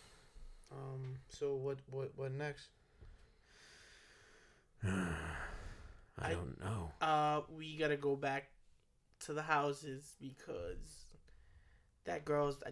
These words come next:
Speaker 3: think her name is Maria. I don't really remember. I heard it real
Speaker 2: And
Speaker 3: fast.
Speaker 2: she's still, she's still there. She's
Speaker 3: I
Speaker 2: still
Speaker 3: heard
Speaker 2: there.
Speaker 3: it real fa-, uh,
Speaker 2: And she actually begins to walk up to Hrimnir, and she,
Speaker 3: Uh-huh.
Speaker 2: like, hugs his leg,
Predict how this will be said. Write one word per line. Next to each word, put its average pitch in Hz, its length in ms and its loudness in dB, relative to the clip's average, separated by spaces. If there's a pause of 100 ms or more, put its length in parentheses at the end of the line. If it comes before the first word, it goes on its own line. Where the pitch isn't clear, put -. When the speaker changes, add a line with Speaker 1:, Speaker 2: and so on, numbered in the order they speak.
(120)
Speaker 3:
think 185 240 2
her 151 120 4
name 143 240 2
is 139 100 -6
Maria. 135 400 0
I 131 140 2
don't 139 180 0
really 143 220 6
remember. 143 420 2
I 135 60 -4
heard 160 260 8
it 151 120 2
real 196 160 12
Speaker 2:
And 208 80 8
Speaker 3:
fast. 202 180 12
Speaker 2:
she's 180 120 12
still, 190 340 12
she's - 180 4
still 170 240 10
there. 117 380 6
She's - 100 -2
Speaker 3:
I 160 60 8
Speaker 2:
still 170 140 8
Speaker 3:
heard 185 120 10
Speaker 2:
there. 180 140 6
Speaker 3:
it 190 40 8
real 196 120 8
fa-, 196 280 -4 (280)
uh, 220 320 6
Speaker 2:
And 147 120 6
she 180 140 12
actually 170 200 8
begins 139 420 0
to 131 240 4 (320)
walk 120 260 6
up - 140 2
to 113 280 4
Hrimnir, 143 460 4
and 120 80 2
she, 139 80 2
Speaker 3:
Uh-huh. 120 80 4
Speaker 2:
like, 110 220 2
hugs 127 380 2
his 113 200 4
leg, 120 480 4